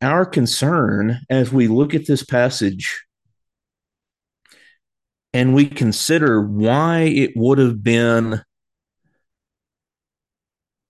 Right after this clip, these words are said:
hopeful, why there would have been hope found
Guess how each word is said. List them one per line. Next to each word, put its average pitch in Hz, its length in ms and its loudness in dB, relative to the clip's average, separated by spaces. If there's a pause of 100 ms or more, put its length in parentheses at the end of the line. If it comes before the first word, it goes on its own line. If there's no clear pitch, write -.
(520)
hopeful, 143 540 0
why 127 200 2
there 120 180 2
would 127 160 2
have 127 80 -2
been 117 180 -2
hope 143 360 -2
found 131 640 0